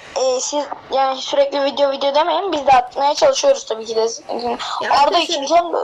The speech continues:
Speaker 1: lan bu.
Speaker 2: Al işte, ben başlayacağım, benim internetime ya. Arkadaşlar, bu benim pubg'den kaynaklı bir sorun olarak, e, tuşların tam yanına basmam gerekiyor. Onu Bobby'den kaynaklıyor sanırım. Onu bilmiyorum. Yani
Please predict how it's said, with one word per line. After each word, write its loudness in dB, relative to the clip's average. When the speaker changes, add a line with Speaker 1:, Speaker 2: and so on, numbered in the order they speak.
Speaker 1:
lan -2
bu. -2
Speaker 2:
Al 0
işte, -4
ben 0
başlayacağım, 0
benim 2
internetime 0
ya. 0
Arkadaşlar, 0
bu 2
benim 0
pubg'den -2
kaynaklı -2
bir -4
sorun -4
olarak, 2
e, 2
tuşların 0
tam 0
yanına 2
basmam -2
gerekiyor. 2
Onu 4
Bobby'den 0
kaynaklıyor 0
sanırım. -2
Onu 2
bilmiyorum. 4
Yani -4